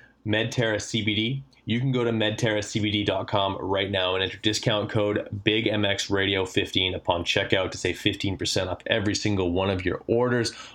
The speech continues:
Also, go check out Gimmick Coffee. I just take my word for it. They got some cool shit over there. I am your host, Brad Gebhart. With me on the line, we've got a very interesting human being. He's, uh, Rippin' Ruts on Instagram,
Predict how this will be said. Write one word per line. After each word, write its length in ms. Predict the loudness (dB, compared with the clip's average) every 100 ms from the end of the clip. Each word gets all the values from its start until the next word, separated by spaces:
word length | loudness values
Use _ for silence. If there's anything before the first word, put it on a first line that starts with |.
| -2
Also, 360 | 0 2 0
go 240 | 0 2 2
check 240 | 2 2 2
out 220 | 2 0
Gimmick 320 | 0 0 -2
Coffee. 520 | 0 0 2 0 0
I 220 | 0 -2 -4
just 180 | -4 0
take 200 | 2 2
my 100 | 2
word 240 | 2 0 2
for 160 | 0
it. 80 | 2
They 80 | -2
got 180 | -2 -4
some 140 | -2
cool 180 | 0 0
shit 220 | 0 0
over 180 | 0 0
there. 220 | 0 -4 -8 -10 -10 -10 0 4
I 200 | 6 6
am 120 | 4
your 120 | 4
host, 340 | 4 2 -2 -8 -20 -20 -16 -4
Brad 460 | 2 4 6 6
Gebhart. 560 | 6 6 4 4 2 -6 -18 -10 -2
With 360 | 2 2 2 2
me 160 | 2
on 220 | 4 4
the 60 | 4
line, 500 | 4 6 6 4 2
we've 160 | 2 2
got 160 | 2
a 80 | 2
very 720 | 2 4 4 6 4 2 2 4
interesting 680 | 4 4 0 2 2 2 -2 -12 -16
human 400 | -2 2 2 2
being. 460 | 4 4 4 4 2
He's, 500 | 0 0 2 0 0
uh, 280 | 2 2 2 2
Rippin' 420 | 2 2 2 4
Ruts 460 | 2 0 -4 -8 0
on 180 | 2 4
Instagram, 720 | 2 0 0 2 2 2 -2